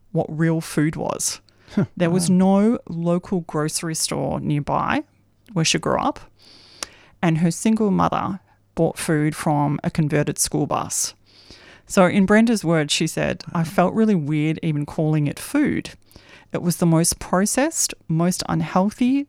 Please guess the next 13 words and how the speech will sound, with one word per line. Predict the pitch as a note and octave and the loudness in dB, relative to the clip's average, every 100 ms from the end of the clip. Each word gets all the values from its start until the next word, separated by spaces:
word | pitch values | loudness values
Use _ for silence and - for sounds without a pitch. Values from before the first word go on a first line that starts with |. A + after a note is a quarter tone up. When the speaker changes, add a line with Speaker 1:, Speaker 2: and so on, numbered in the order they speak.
| _ | _
Speaker 1:
salty, | - - F3 F3+ - G3+ G#2 | -4 0 0 0 -2 -4 -4
sugary, | - - E3 E3 D#3+ E3+ - | -2 0 2 2 0 -2 -8
fatty | - E3 F3 G#3 F#3 - - | -4 -4 -2 -2 -2 -4 -2
animal | D#3 E3 E3 | 0 2 0
products | E3 - - - - | 0 0 0 -2 -4
that | - | -4
you | D3+ | -4
could | - D3+ | -4 -4
think | D3 C#3 | -4 -2
of. | - - - - _ _ - _ | -4 -6 -10 -16 _ _ -20 _
The | F3+ | -4
cheapest | - D#3+ E3+ D3 - | 0 -2 -2 -4 -2
crap." | - A#2+ - | 0 0 -2